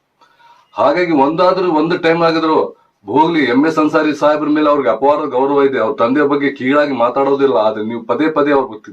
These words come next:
ತಂದೆಯವ್ರ ಬಗ್ಗೆ ಹಗುರವಾಗಿ ಮಾತಾಡ್ತೀರಿ. ಇದನ್ನು ತಾವು ಮಾತನ್ನ, ಇದನ್ನ ಚೇ-,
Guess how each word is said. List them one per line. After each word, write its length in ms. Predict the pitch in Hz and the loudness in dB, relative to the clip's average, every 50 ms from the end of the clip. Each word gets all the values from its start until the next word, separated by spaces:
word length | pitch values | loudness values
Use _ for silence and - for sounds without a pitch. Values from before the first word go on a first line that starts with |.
| - | -8
ತಂದೆಯವ್ರ 360 | - 113 123 131 143 139 135 131 | -6 -4 -2 0 0 0 0 0
ಬಗ್ಗೆ 220 | 135 131 131 139 | -2 -2 -2 -2
ಹಗುರವಾಗಿ 440 | 127 117 117 135 143 175 175 165 156 | -4 -2 -4 -2 0 0 0 2 2
ಮಾತಾಡ್ತೀರಿ. 680 | 151 143 139 131 123 120 - 113 98 - - - - _ _ _ _ _ _ _ _ _ _ _ _ - | 0 0 0 -2 -4 -6 -8 -10 -12 -12 -12 -14 -18 _ _ _ _ _ _ _ _ _ _ _ _ -6
ಇದನ್ನು 540 | 131 156 165 175 175 156 139 - - - _ _ _ _ _ _ _ _ _ _ _ | -4 -4 -2 0 0 0 0 -2 -4 -8 _ _ _ _ _ _ _ _ _ _ _
ತಾವು 200 | - 123 127 131 | 0 2 2 2
ಮಾತನ್ನ, 440 | 123 113 113 117 127 127 147 143 139 131 - - - - _ - - - | 0 0 0 0 0 0 0 0 0 0 -2 -4 -8 -14 _ -20 -20 -16
ಇದನ್ನ 300 | 107 104 117 143 143 135 | -8 -2 0 2 2 0
ಚೇ-, 380 | 139 - - - - - - | -2 -4 -8 -10 -10 -10 -14